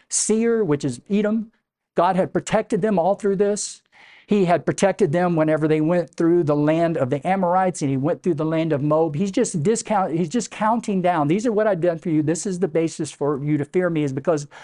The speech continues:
of what I did to the most powerful nation in the world, what I did at Mount Sinai. You guys remember what you saw there and what you felt and what you heard, and you remember." So he's just counting it down for them. That's the first part of that,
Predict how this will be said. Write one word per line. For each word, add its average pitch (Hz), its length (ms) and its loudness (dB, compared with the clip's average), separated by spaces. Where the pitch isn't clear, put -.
of 139 80 -2
what 165 120 4
I 180 100 4
did 165 180 0
to 170 80 0
the 160 80 -2
most 156 160 -2
powerful 165 340 -2
nation 156 320 -2
in 139 100 -2
the 139 60 0
world, 214 320 2
what 165 160 2
I 165 100 0
did 156 220 0
at 151 100 -2
Mount 151 200 0
Sinai. 208 400 0
You 175 140 0
guys 156 200 2
remember 175 320 2
what 185 180 4
you 180 100 0
saw 202 280 2
there 202 260 2
and 156 140 0
what 170 160 0
you 160 80 -2
felt 185 380 2
and 180 100 -4
what 196 220 -2
you 185 120 -2
heard, 208 360 2
and 160 140 0
you 170 80 2
remember." 185 320 2
So 180 140 2
he's 185 80 2
just 196 200 -2
counting 208 440 -2
it 147 120 -2
down 151 220 0
for 202 220 0
them. 151 100 0
That's 151 180 0
the 185 100 -4
first 160 280 -4
part 156 200 -2
of 143 100 -4
that, 123 240 -4